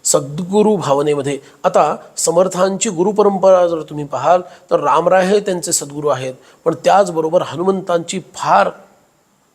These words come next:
पारमार्थिक प्रगतीमध्ये समर्थांना फार मदत झालेली आहे, सहाय्य झालेलं आहे.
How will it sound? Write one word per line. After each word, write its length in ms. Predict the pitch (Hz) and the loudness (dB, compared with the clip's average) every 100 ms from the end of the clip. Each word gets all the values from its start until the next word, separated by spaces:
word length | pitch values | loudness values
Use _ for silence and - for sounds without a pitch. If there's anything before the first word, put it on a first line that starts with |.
| _ | _
पारमार्थिक 680 | 147 151 170 175 170 233 - | 0 2 4 2 0 -6 -6
प्रगतीमध्ये 720 | - 151 156 160 147 180 - - - | -4 -2 -2 -2 -4 -4 -6 -12 -12
समर्थांना 600 | - 156 143 139 135 151 - - _ _ | -2 0 0 -2 -2 -4 -6 -14 _ _
फार 220 | - 180 220 | -2 0 2
मदत 280 | 175 160 | 0 0
झालेली 400 | 135 135 135 135 | -2 -4 -4 -4
आहे, 100 | 135 | -4
सहाय्य 360 | 123 123 131 117 | -4 -4 -4 -6
झालेलं 320 | 113 110 110 | -8 -8 -10
आहे. 160 | - _ | -12 _